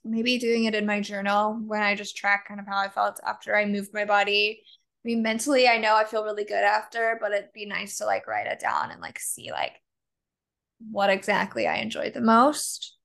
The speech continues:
Um, and I also want to meal prep a little bit more in the mornings, 'cause I tend to do it at night, but I'd like to do it in the morning. I'm more so journal in the morning and read, but yeah.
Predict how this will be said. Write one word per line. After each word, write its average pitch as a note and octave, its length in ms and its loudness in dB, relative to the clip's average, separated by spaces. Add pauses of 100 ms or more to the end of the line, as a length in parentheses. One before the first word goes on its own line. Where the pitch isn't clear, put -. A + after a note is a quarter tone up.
(360)
Um, A3 640 4 (640)
and A3+ 120 -2
I A3 80 4
also A#3 400 0
want A3 280 0
to G#3 200 -4
meal G3 280 0
prep G#3 420 0 (260)
a G#3+ 80 -6
little G3+ 280 2
bit G#3 200 -2
more G3+ 440 -2
in G#3+ 80 -10
the G#3+ 80 -6
mornings, G#3+ 800 -4 (540)
'cause G3+ 100 2
I G3 40 4
tend G#3 260 -2
to G#3+ 60 -4
do G#3 120 0
it G3+ 80 4
at G3 100 2
night, G3 300 -2
but - 80 -2
I'd - 100 0
like F#2+ 160 -2
to - 80 -18
do A2 100 -6
it A2+ 120 -2
in A2+ 60 -2
the A2 60 -10
morning. - 640 -12 (360)
I'm G#3 180 2
more G#3+ 220 4
so G3+ 360 4
journal G3 360 -4
in G#3+ 80 -12
the - 80 -12
morning - 340 -18 (260)
and E2 220 -8 (1160)
read, - 320 -12 (640)
but - 180 -8 (380)
yeah. - 160 -14